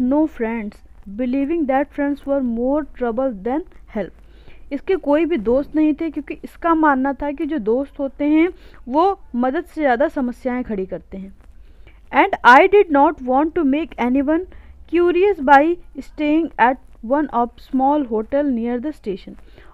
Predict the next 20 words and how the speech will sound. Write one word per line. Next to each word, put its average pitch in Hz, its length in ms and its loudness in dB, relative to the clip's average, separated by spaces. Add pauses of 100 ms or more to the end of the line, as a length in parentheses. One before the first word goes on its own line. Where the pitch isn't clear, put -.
और 320 120 4
अगर 349 240 2
ये 359 80 2
कहीं 339 300 0
होटल 254 400 -2
में 320 160 0
कहीं 320 220 0
रुकता, 320 400 -2 (400)
तो 302 160 2
हो 269 180 0
सकता 302 360 -2
है 294 160 4
ये 294 60 4
पकड़ा 262 400 0
जाता, 277 400 -2 (160)
क्योंकि 247 200 -10
उसने 247 200 -6
चोरी 240 320 -2
की 285 200 -6
है, 285 140 -6